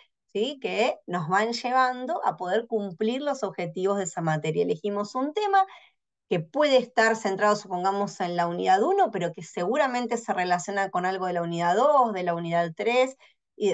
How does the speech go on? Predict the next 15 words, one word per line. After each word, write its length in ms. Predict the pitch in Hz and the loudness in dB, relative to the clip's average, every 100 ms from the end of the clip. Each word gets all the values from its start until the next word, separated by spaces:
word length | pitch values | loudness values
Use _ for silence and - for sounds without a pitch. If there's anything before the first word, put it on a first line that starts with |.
| - | 2
y 120 | 185 | 2
de 80 | 170 | 2
la 180 | 160 | 2
cuatro, 360 | 160 185 185 202 | 4 6 6 2
si 140 | 196 | -4
existiera 500 | 156 - 160 - 180 180 | -10 -10 -16 -4 0 2
en 80 | |
la 80 | 175 | 2
materia 400 | 170 160 175 175 | 0 0 0 -2
que 60 | 160 | -2
están 260 | 156 165 170 | -4 -4 -2
preparando. 580 | 165 160 151 151 151 | -2 0 0 -2 -4
Pero 160 | 151 190 | -4 -6
es 120 | 202 | -2
importante 720 | 226 202 190 196 214 220 240 | -2 -2 -2 -2 -2 0 -2